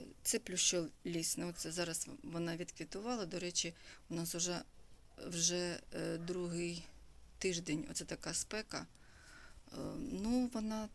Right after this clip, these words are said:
витривала, така плющелісна, вона краще виглядає, має вигляд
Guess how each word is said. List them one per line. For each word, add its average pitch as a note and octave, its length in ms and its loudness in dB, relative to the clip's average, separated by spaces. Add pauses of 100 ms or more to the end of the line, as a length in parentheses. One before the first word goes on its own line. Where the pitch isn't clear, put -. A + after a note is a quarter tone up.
(460)
витривала, E3+ 760 -2 (200)
така F3+ 320 -2
плющелісна, F#3 760 2
вона F3 280 -2
краще E3+ 400 2
виглядає, F#3 680 -2 (480)
має E3+ 320 2
вигляд F#3 420 0